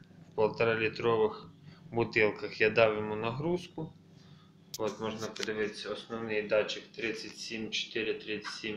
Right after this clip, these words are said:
п'ять, допоміжний датчик тридцять сім показує, там похибка градуса ж. І волога тридцять шість. Ну, я вологу виключив просто.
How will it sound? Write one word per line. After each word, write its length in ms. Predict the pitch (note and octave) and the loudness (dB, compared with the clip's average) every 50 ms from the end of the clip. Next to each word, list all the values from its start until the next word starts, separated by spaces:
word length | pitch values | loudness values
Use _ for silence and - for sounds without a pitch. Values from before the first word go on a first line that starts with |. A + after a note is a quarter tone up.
| G2+ F#2+ - - - | -6 -10 -6 0 2
п'ять, 400 | C3+ C#3+ D3+ E3 D#3+ - - - - - - - - - - - - - - - | 4 4 4 2 0 -4 -10 -18 -20 -20 -20 -20 -14 -10 -8 -8 -8 -6 -8 -4
допоміжний 760 | A2 A2+ A2 A2 A2+ A#2 A#2+ A#2+ A#2 A2+ A2+ A#2 A2+ A2 G#2+ G#2+ | -2 -2 -2 0 0 0 0 2 2 0 0 0 0 0 0 2
датчик 380 | A2 G#2+ G2+ - - - - - - | 4 2 4 2 0 -4 -6 -8 -6
тридцять 440 | A2+ A2+ G#2+ F#2 - - - - - | -2 -2 -2 -2 -4 -10 -14 -16 -16
сім 280 | - - B2 C3 C3+ | -10 -6 -4 -2 -2
показує, 720 | C3 - C#3+ C#3 C#3+ - D3+ D3+ D3+ C#3+ C#3 D3 D3 C#3+ - - - - - - - - - - - | -2 -2 -2 -2 0 4 4 4 4 4 2 -2 -4 -6 -8 -12 -18 -20 -20 -20 -20 -20 -20 -4 2
там 240 | - C#3+ C3 A#2+ - | 4 4 4 4 4
похибка 480 | - C3+ B2 - - G#2+ G2+ - A#2 G#2 | 4 4 4 4 2 -4 -2 0 0 0
градуса 640 | G2 A2+ A2+ A2 G#2+ G#2 G2 G2+ G2 - - F#2+ - | 4 6 8 8 8 6 4 2 -6 -6 -4 -2 0
ж. 240 | - - - - - _ - _ - - - - - - - - - - | 0 -2 -2 -6 -12 _ -20 _ -20 -20 -20 -20 -20 -20 -20 -20 -12 -6
І 520 | - B2 B2+ C3 C3 C3 B2+ B2+ B2 A#2 A2+ | -2 0 0 2 2 4 4 6 6 6 6
волога 920 | A2 G#2+ G#2+ A2 A2+ A#2 B2 C#3+ C#3+ C3+ A#2+ A#2+ A#2+ A2+ A2+ - - - - - - - - - - - | 4 2 2 2 2 4 6 8 8 8 8 6 4 2 2 0 -6 -12 -18 -20 -20 -18 -18 -18 -12 -4
тридцять 360 | A#2 A#2+ A#2+ B2 - B2 A#2 | 0 0 0 2 0 0 4
шість. 300 | - - - G#2+ G2 G#2+ | 4 4 4 2 -2 0
Ну, 120 | B2 C3 | 2 4
я 100 | C3+ C3+ | 4 6
вологу 500 | C3 C3 C3 C3 C3 B2 A2 A2 A2 A2 | 6 6 6 6 6 6 4 2 2 2
виключив 560 | A2+ G#2+ G2 - - G2 F#2 - - F#2 F2 - - | 4 4 4 2 0 -6 -8 -10 -10 -10 -12 -14 -12
просто. 380 | - F2+ F2+ - - - - | -10 -10 -10 -10 -14 -20 -20